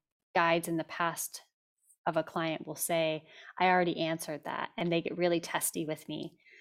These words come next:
Um, whereas I have, I have other guides who come through when a client is channeling, and they give a different answer to each question. Because I asked it differently,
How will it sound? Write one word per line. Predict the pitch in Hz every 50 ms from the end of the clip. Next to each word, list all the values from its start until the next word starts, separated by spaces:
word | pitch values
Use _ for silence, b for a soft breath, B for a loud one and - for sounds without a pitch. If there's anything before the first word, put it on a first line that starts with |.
| B B B _ -
Um, | 165 160 156 156 151 156 156 151 _ _ _ _ _ _ _ -
whereas | 202 196 185 180 180 185
I | 185
have, | 180 170 165 - -
I | - 180
have | 175 175 170
other | 190 226 240 254
guides | 208 - 170 165 165 165 -
who | - 190
come | - - - 165 160
through | - - - 165 160 156 156 165 185 208 208 _ _ _ _ _ _ _ _ _ _ _ _ _ _ _ _ _ _ _ _ _ -
when | 196 190 190 185
a | 180 175
client | 180 - - 190 170 - - -
is | - 190 -
channeling, | - - 185 180 180 175 175 175 175 190 190 - _
and | - 185 180 180 180 180 180 180 180 180 - - _ _ _ _ _ _ _ _ _ _ _ _ _ _ _ _ _ _ _ _ _ _ _ _ _ _ _ 202
they | 185 170 208 196 196 202 196 196 190 190 185 180 - - _ _ - 202
give | 220 202 165
a | 185
different | 170 170 - 196 185 - - 196 170 -
answer | - 170 165 170 170 - - - - - - - -
to | - -
each | - - 185 180 - -
question. | - - 165 165 - - - - 160
Because | 160 190 185 - - 202 196 196
I | 180 -
asked | - 165 170 170 - -
it | - -
differently, | - 165 156 - - 220 226 254 269 269 277 294 302